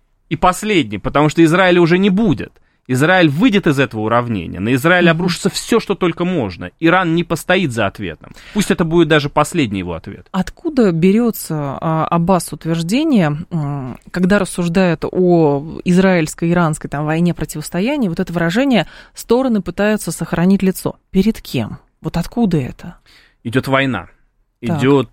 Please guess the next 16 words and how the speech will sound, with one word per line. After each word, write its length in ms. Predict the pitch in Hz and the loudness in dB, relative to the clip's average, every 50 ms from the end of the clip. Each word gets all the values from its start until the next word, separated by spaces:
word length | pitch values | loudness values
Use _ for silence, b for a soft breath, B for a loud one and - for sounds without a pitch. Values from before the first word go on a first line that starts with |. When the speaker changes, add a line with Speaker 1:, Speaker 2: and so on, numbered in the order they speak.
| _ | _
Speaker 1:
э, 300 | - 123 110 110 107 107 107 | -4 -2 0 0 0 0 0
война, 1080 | 107 107 110 110 113 117 113 117 127 143 170 185 190 196 190 185 - 151 127 135 139 - _ | -2 -2 0 0 0 0 0 0 0 2 2 2 2 2 0 0 -2 -4 -4 -4 -6 -8 _
пусть 300 | - 139 123 - - - | -6 -6 -6 -6 -6 -8
не 80 | 127 | -6
такая, 520 | - - 143 131 - - 131 113 104 98 95 _ | -4 -4 -4 -4 -2 -2 0 0 0 -2 -4 _
как 520 | - - 101 90 - _ _ - - - - - - - - _ - | -8 -6 -6 -6 -6 _ _ -20 -20 -20 -20 -20 -20 -20 -20 _ -10
между 360 | 104 104 98 92 90 98 98 | -8 -8 -8 -8 -8 -8 -6
нами 460 | 104 104 98 92 90 90 85 85 - - | -6 -4 -4 -6 -6 -8 -10 -12 -14 -14
и 380 | 104 95 90 87 82 82 87 92 - _ _ _ _ | -12 -10 -10 -10 -10 -12 -14 -16 -18 _ _ _ _
украинцами, 840 | - 107 101 101 117 156 185 180 - - 185 180 180 180 185 196 - _ _ _ _ _ _ _ _ _ _ _ _ _ _ _ _ _ _ _ _ _ _ _ | -10 -6 -4 -2 -2 -2 -2 -4 -6 -6 -6 -6 -6 -6 -8 -12 -14 _ _ _ _ _ _ _ _ _ _ _ _ _ _ _ _ _ _ _ _ _ _ _
но 640 | - 117 123 131 135 143 156 156 156 151 147 147 143 - | -4 0 2 4 4 4 4 4 4 4 4 4 2 0
я 280 | 139 120 107 139 147 151 | -4 -2 0 2 2 2
дерзну 720 | 123 135 131 127 120 123 135 143 151 151 131 113 101 101 - _ _ _ _ _ _ _ _ | 2 0 0 0 0 0 0 2 2 2 2 0 -4 -8 -12 _ _ _ _ _ _ _ _
предположить, 640 | - 117 113 - 131 120 120 113 110 123 156 165 - | -12 -12 -8 -6 -2 0 0 0 2 2 0 0 -2
что 240 | - - - 110 | -4 -6 -4 -4
она 420 | 110 107 110 113 110 101 95 90 | -2 -2 -2 -2 -2 -2 -4 -4